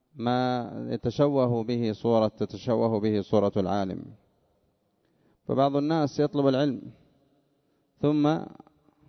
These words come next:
يدنس نفسه بسؤال الناس، يسأل الناس أموالهم من تاجر إلى تاجر،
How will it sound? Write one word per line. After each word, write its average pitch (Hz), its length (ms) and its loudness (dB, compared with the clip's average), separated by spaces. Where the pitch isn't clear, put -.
يدنس 139 400 0
نفسه 143 480 0
بسؤال 127 440 0
الناس، 95 520 -8
يسأل 120 340 0
الناس 113 440 0
أموالهم 101 720 0
من 104 160 -4
تاجر 117 460 2
إلى 101 340 -2
تاجر، 104 440 -2